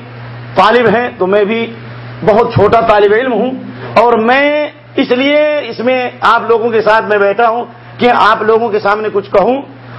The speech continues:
اور کچھ آپ لوگوں سے بھی سیکھوں۔ امام بخاری رحمۃ اللہ علیہ نے امام ترمذی کے بارے میں کہا کہ میں نے امام ترمذی سے جتنا استفادہ کیا اور امام ترمذی جتنا میں نے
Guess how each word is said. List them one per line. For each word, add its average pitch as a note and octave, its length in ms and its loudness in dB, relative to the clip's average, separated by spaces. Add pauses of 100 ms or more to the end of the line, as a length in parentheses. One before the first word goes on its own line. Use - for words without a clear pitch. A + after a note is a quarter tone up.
اور A3 220 4
کچھ G3+ 280 -2
آپ F#3+ 160 4
لوگوں G3+ 320 0
سے G3 140 0
بھی G3 100 -2
سیکھوں۔ G#3+ 420 -2 (420)
امام A3 420 4 (160)
بخاری G#3 380 2
رحمۃ G3+ 280 -2
اللہ G3 160 2
علیہ G#3+ 200 -2
نے G#3 140 -2 (480)
امام G#3 280 2
ترمذی G#3 380 0
کے G3+ 120 2
بارے G3 220 2
میں G3+ 100 -2
کہا G#3 280 -2 (320)
کہ F#3+ 100 2
میں G#3 220 2
نے A3 140 -2
امام G3+ 380 -2
ترمذی G3+ 480 -2
سے F#3+ 120 2
جتنا F#3 280 0
استفادہ F#3 640 0
کیا G3 280 2 (840)
اور F#3 140 4
امام G3+ 240 2
ترمذی G3 420 0
جتنا F#3+ 280 0
میں G3 140 0
نے G3 80 -2